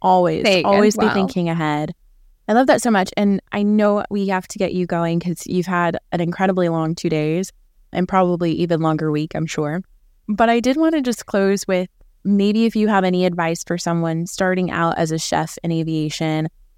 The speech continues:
Speaker 1: or even better yet, maybe someone that's starting to toy with cooking on board, what would be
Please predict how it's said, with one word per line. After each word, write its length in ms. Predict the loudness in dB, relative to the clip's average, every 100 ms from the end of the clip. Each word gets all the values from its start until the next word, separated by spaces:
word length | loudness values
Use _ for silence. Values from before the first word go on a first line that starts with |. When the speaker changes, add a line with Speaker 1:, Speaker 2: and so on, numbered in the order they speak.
| _ 0
Speaker 1:
or 200 | 2 2 _ -2
even 380 | 2 4 4
better 280 | 2 0 0
yet, 680 | -2 0 0 0 -4 -14 -20 -6
maybe 400 | 0 0 2 0
someone 380 | 0 0 2 0
that's 280 | -2 _
starting 420 | -6 -2 0 0 0
to 340 | 0 0 0
toy 400 | -2 -2 2 2
with 160 | 0 -2
cooking 320 | -4 -2 -4
on 140 | -2
board, 420 | -2 -2 -2 -4 -8 _ _ _ _ _
what 340 | -4 2 2 2
would 180 | -2 0
be 320 | 0 2 2